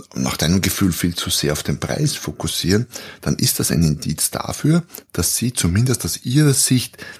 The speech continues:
wenig oder nichts anderes haben, auf das sie sich fokussieren könnten und das dich von anderen unterscheidet. Und sollte das der Fall sein, dann bist du in dieser Folge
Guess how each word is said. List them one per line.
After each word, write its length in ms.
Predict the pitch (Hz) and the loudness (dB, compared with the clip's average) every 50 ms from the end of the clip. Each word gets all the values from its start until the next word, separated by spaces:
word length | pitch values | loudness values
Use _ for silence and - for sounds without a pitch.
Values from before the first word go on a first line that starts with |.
| _ | _
wenig 460 | - 85 95 98 107 131 143 143 143 - | -4 0 2 4 4 6 4 4 4 2
oder 180 | - - 82 | 0 2 2
nichts 400 | 87 101 123 147 - - - - | 4 4 2 2 0 -2 -6 -4
anderes 540 | - - 69 73 80 85 98 117 120 - - | -4 -2 -4 -2 -2 -2 -2 -2 -2 -2 0
haben, 360 | 82 65 76 98 127 156 - - - - - - - - | 0 0 2 4 2 2 2 -2 -10 -20 -20 -20 -8 -2
auf 200 | - 131 - - | -2 -2 0 0
das 260 | - - - 139 - | 0 0 0 0 0
sie 80 | - 156 | -2 -2
sich 380 | - - - 147 - - - - | -2 0 0 -2 -2 -4 -6 -10
fokussieren 800 | - - - 120 - - 131 - - 101 92 80 80 73 - | -6 -4 -4 -2 -2 -2 -2 0 2 2 2 2 2 0 -2
könnten 560 | - - 85 78 78 - - - - - 85 - | -2 0 0 -2 -2 -2 -4 -4 -4 -4 -6 -10
und 160 | - - - | -12 -10 -8
das 200 | 73 76 - - | -8 -10 -8 -6
dich 260 | - - 135 - - - - - - - | -4 -2 -2 -4 -6 -12 -16 -18 -16 -8
von 240 | - - 147 - - | -4 -2 -2 -2 -2
anderen 360 | 67 69 71 78 90 90 - | -2 0 2 2 2 2 2
unterscheidet. 680 | - 101 - - 127 - - - 53 55 - - - - - - | 0 0 0 2 2 2 2 0 0 -2 -6 -8 -10 -16 -6 -2
Und 220 | - 82 - - - | 0 0 0 0 -2
sollte 440 | - - - - 117 139 175 147 | -8 -4 0 0 2 2 2 2
das 100 | 113 - | 2 0
der 120 | - - - | -2 -2 -2
Fall 200 | - - 151 147 | 0 2 2 2
sein, 160 | - 147 127 | 4 2 2
dann 160 | - 80 76 | 2 0 0
bist 240 | - 78 - - - | 0 0 -2 0 0
du 140 | - 101 - - - - - - - _ | 0 0 0 -4 -12 -14 -16 -16 -16 _
in 80 | - 76 | -10 -6
dieser 240 | - - 73 - - | -4 -2 -2 -2 -2
Folge 360 | - - - - - 69 - | -2 -4 -4 -2 -4 -4 -6